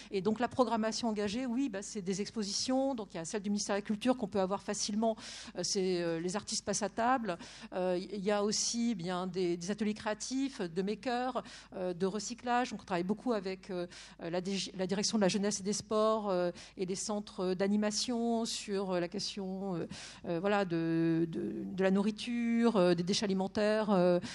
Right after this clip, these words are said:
euh, de comment récupérer des, des vieux, des vieux tissus. Et puis on essaye aussi d'avoir un,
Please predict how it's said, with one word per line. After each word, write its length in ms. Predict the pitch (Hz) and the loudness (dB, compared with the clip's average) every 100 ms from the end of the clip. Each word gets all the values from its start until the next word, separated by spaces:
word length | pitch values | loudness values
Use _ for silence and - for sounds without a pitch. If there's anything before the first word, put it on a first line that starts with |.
| - - | -12 -4
euh, 500 | 185 170 170 165 170 | 0 4 4 4 2
de 200 | 165 196 | 0 -4
comment 260 | 185 196 196 | 2 2 2
récupérer 560 | 202 190 - 190 202 | -2 -4 -4 0 2
des, 240 | 196 180 175 | 6 6 6
des 160 | 180 | 0
vieux, 480 | 160 175 196 202 185 | -2 -2 0 2 0
des 100 | 175 | 0
vieux 140 | 170 | -6
tissus. 340 | 202 - - 262 | -8 -6 -4 -2
Et 40 | |
puis 180 | - 208 | -2 0
on 100 | 175 | 4
essaye 300 | 185 185 208 | 4 4 0
aussi 240 | 185 175 | 0 0
d'avoir 260 | 226 202 202 | 0 2 2
un, 120 | 196 | 0